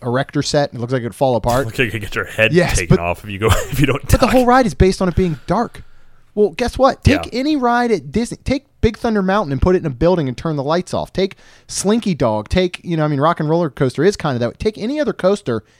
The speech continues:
Speaker 1: and put it in the dark, and it instantly becomes scarier. That doesn't make it a good
Speaker 2: Yeah.
Speaker 1: coaster. Um,
Speaker 2: Yeah.
Speaker 1: now, if this ran smooth and had a refurb, or again, if it told more of a story,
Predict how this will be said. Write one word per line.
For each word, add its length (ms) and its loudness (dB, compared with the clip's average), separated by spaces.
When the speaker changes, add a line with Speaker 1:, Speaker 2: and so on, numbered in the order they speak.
Speaker 1:
and 120 -8
put 140 8
it 40 4
in 60 -6
the 60 -2
dark, 360 0
and 80 -4
it 80 -8
instantly 460 -4
becomes 380 -6
scarier. 560 -4
That 120 -2
doesn't 220 -2
make 200 -2
it 60 -2
a 40 -2
good 220 -6
Speaker 2:
Yeah. 60 -8
Speaker 1:
coaster. 320 -8
Um, 500 -2
Speaker 2:
Yeah. 100 -2
Speaker 1:
now, 40 2
if 80 -4
this 220 -2
ran 260 0
smooth 720 2
and 120 -2
had 120 -2
a 40 -2
refurb, 560 0
or 540 4
again, 200 -2
if 120 -4
it 160 -8
told 300 -2
more 160 2
of 80 -2
a 40 -2
story, 460 0